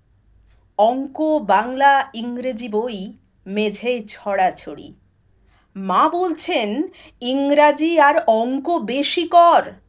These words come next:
বাবা বলেন, "আরে না, না,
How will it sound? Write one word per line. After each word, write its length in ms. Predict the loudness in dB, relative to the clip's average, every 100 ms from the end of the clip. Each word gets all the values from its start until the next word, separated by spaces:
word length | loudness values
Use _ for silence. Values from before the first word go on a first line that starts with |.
| _ _ _ -20
বাবা 520 | -8 -4 -2 0 0
বলেন, 560 | 0 0 2 0 -4 -18 _
"আরে 400 | -2 0 0 -2
না, 180 | 0 -2
না, 300 | -2 -4